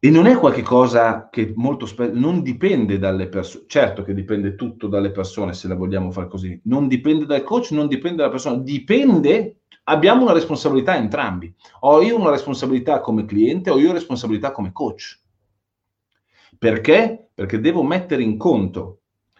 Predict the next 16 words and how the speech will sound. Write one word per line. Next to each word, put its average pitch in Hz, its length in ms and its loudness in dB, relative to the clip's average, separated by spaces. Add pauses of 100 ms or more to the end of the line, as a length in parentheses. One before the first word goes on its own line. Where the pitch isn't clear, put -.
(120)
un 127 180 4
allineamento 123 960 2
a 113 40 0
livello 104 380 0
di 104 260 -2
identità, 104 540 -2
valori, 131 420 0
convinzioni, 107 680 -2
regole 101 600 -4 (1120)
all'interno 131 960 4
del 110 160 -2
nuovo 117 300 0
sistema 98 420 -6
che 92 100 -12
sto 90 160 -10
creando. 73 440 -14